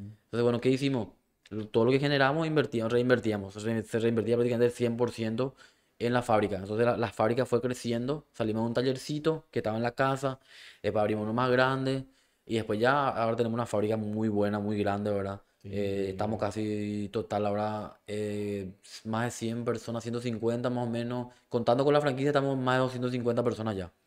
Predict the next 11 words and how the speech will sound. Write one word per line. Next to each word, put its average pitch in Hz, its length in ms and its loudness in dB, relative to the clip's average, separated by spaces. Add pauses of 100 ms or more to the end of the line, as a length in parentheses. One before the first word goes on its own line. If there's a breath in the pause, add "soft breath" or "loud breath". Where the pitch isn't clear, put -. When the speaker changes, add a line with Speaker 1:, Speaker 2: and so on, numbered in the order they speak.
Speaker 2:
Hijo, 113 420 -14 (200)
Speaker 1:
Eh, 110 220 4
Speaker 2:
increíble. 110 520 -8 (180)
Speaker 1:
y 131 120 4
ahí 123 140 6
empezó, 170 380 4
empezamos 147 320 2
a 156 40 4
abrir 139 120 4
las 147 120 2
franquicias. 113 580 -4